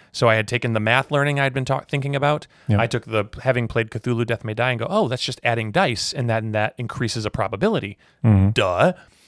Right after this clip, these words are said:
Speaker 1: And then I took the thinking about the lore, like, imagining that world.
Speaker 2: Yeah.
Speaker 1: And I started, and I, and I nailed out a mechanic. One of the things I can't wait to show people is to show them my notes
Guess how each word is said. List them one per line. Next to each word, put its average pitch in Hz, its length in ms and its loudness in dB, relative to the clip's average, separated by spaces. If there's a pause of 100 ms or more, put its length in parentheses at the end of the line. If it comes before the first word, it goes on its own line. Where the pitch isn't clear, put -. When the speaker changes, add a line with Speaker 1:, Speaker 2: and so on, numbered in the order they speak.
(280)
Speaker 1:
And 123 200 2
then 120 400 2
I 117 120 0
took 113 320 0
the 104 120 -2
thinking 110 320 -2
about 104 140 -2
the 101 100 -4
lore, 101 240 2
like, 95 180 -2
imagining 104 560 -2
that 92 220 -4
world. 98 460 -4 (200)
Speaker 2:
Yeah. 101 260 6
Speaker 1:
And 123 140 2
I 117 100 4
started, 107 380 0
and 120 140 0
I, 117 220 2
and 113 120 -2
I 104 60 0
nailed 104 400 0
out 104 140 2
a 101 40 -4
mechanic. 95 420 -6
One 143 120 4
of 165 80 6
the 127 40 -2
things 131 180 2
I 117 80 0
can't 127 180 -2
wait 117 160 -4
to 101 80 -8
show 110 200 0
people 95 360 -8 (540)
is 123 160 2
to 123 80 -4
show 123 240 2
them 113 300 2
my 110 260 2
notes 104 560 0